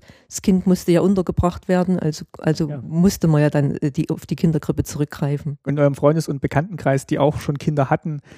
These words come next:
Speaker 3: die waren dann auch alle in der Kinderkrippe. Also hat jetzt keine Mutter ihr Kind zu Hause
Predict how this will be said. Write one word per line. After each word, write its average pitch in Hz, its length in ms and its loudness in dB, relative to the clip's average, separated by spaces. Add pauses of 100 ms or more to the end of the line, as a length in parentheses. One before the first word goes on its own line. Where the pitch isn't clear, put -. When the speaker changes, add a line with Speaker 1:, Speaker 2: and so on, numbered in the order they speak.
(400)
Speaker 3:
die 143 140 0
waren 143 160 4
dann 135 100 0
auch 139 160 2
alle 127 160 0
in 123 60 -2
der 120 80 0
Kinderkrippe. 123 560 -2
Also 123 180 2
hat 135 120 0
jetzt 127 140 -2
keine 139 320 2
Mutter 143 260 -2
ihr 135 140 0
Kind 143 220 -4
zu - 160 0
Hause 127 480 2